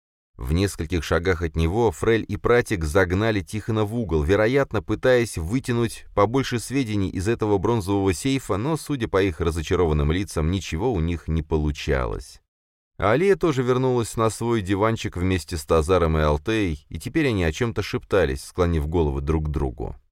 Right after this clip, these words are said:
Канте подошел к Тихону, прервав расспросы Фреля об Аркаде и хрустальных книгах, найденных разбитыми в хранилище под Северным монументом.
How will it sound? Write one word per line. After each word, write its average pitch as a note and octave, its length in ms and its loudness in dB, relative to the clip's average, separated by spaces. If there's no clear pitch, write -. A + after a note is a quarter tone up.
Канте D#3 300 0
подошел E2+ 400 2
к - 80 -12
Тихону, E2+ 480 -2
прервав E2+ 560 4
расспросы F2+ 500 2
Фреля F#2+ 400 2
об E2+ 220 0
Аркаде F2 500 2
и - 140 -4
хрустальных G2+ 640 0
книгах, A2 500 -2
найденных G2 600 0
разбитыми E2 680 0
в D#2+ 80 -4
хранилище D#2 720 0
под D2 180 0
Северным C#2+ 380 0
монументом. C#2 720 0